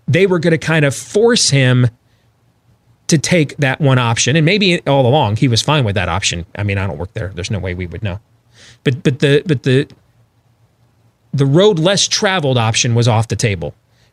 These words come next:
We're, we're gonna have a, we're gonna have a grand debate. Now it's, it's not gonna be eloquent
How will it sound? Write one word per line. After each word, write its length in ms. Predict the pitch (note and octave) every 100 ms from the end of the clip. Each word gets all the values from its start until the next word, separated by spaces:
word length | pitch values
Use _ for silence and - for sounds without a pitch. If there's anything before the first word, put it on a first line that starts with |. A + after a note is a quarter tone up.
| -
We're, 200 | C#3+ F#3
we're 140 | E3+
gonna 160 | F3+ D#3+
have 280 | A#2 D#3 C#3
a, 180 | B2+ -
we're 80 | D#3+
gonna 120 | F3
have 180 | D#3 C#3+
a 40 | B2+
grand 500 | A#2+ C3+ C3+ B2+ A2
debate. 420 | A2 G2+ - - _ _ _ - -
Now 220 | B2 B2+
it's, 180 | B2+ - -
it's 160 | A#2
not 180 | B2 B2
gonna 140 | D#3
be 140 | D3+ F#3
eloquent 500 | A#3 B2+ G#2+ D#3